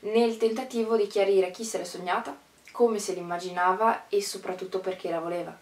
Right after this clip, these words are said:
Prima di cominciare ci tengo a ricordare che si tratta della mia sintesi personale, basata sullo studio dei testi che ho indicato in descrizione e filtrati con la mia testa, e che si tratta indubbiamente di un approccio parziale, in particolare dal momento che non toccherò la questione economica,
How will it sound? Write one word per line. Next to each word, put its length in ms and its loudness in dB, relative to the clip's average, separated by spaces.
Prima 300 0
di 100 -2
cominciare 480 2
ci 180 -8
tengo 300 2
a 40 4
ricordare 580 2
che 80 -8
si 160 -8
tratta 280 -4
della 240 -6
mia 280 -4
sintesi 540 -6
personale, 800 -4
basata 420 4
sullo 200 -8
studio 300 -2
dei 140 -6
testi 380 -4
che 100 -6
ho 40 -2
indicato 840 -4
in 100 -10
descrizione 960 0
e 220 4
filtrati 600 -4
con 180 -4
la 80 -2
mia 240 2
testa, 400 -10
e 140 8
che 100 -2
si 160 -4
tratta 380 4
indubbiamente 680 2
di 80 2
un 80 0
approccio 400 -2
parziale, 680 2
in 80 -6
particolare 580 4
dal 160 2
momento 400 -6
che 300 -2
non 260 2
toccherò 360 0
la 80 2
questione 360 -8
economica, 580 0